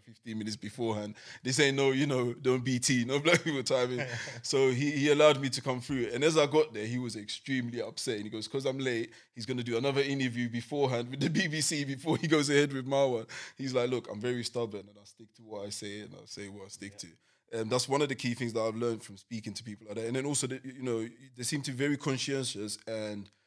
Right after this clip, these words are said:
Speaker 1: like, very intelligent.
Speaker 2: Mm.
Speaker 1: Like, they're very self-aware. Like, they know their surroundings. You know, they got sensitive spirits. They can read people
Speaker 2: Absolutely.
Speaker 1: and they can sense people. So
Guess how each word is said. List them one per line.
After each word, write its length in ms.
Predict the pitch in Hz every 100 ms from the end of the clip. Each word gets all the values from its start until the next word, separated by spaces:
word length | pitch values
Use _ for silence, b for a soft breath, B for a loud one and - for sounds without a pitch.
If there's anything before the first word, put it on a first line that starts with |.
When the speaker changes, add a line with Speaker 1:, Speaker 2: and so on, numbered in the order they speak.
| _ -
Speaker 1:
like, 180 | 107 104
very 260 | 120 120 110
intelligent. 500 | 104 117 104 80 73
Speaker 2:
Mm. 480 | _ _ _ 104
Speaker 1:
Like, 80 | 95
they're 100 | 92
very 200 | 101 113
self-aware. 640 | 107 113 104 101 104 92 90
Like, 200 | 104 98
they 100 | 104
know 160 | 117
their 120 | 113
surroundings. 640 | 110 110 110 107 104 92 95 _
You 100 | 107
know, 120 | 101 101 _ _
they 60 | 107
got 140 | 113
sensitive 520 | - 117 117 113 101 _ _
spirits. 480 | - - 117 113 95
They 80 | 107
can 180 | 117 104
read 280 | 120 110
people 320 | - 98 85 82
Speaker 2:
Absolutely. 280 | 85 90 90 _
Speaker 1:
and 180 | 107 107
they 60 | 107
can 140 | 113
sense 240 | 104 123 117
people. 280 | 113 101
So 200 | 107 113